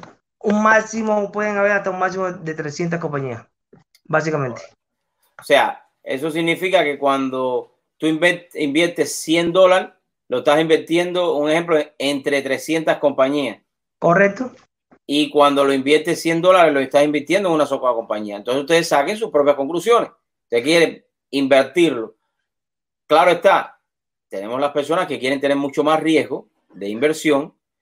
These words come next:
Speaker 2: y les dicen, "¿Sabes qué? Yo quiero invertir diez millones en una sola compañía.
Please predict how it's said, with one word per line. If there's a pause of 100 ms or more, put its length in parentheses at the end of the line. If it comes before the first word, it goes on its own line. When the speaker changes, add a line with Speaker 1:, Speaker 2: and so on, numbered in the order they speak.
(200)
Speaker 2:
y
les
dicen,
"¿Sabes
qué?
Yo
quiero
invertir
diez
millones (600)
en
una
sola
compañía.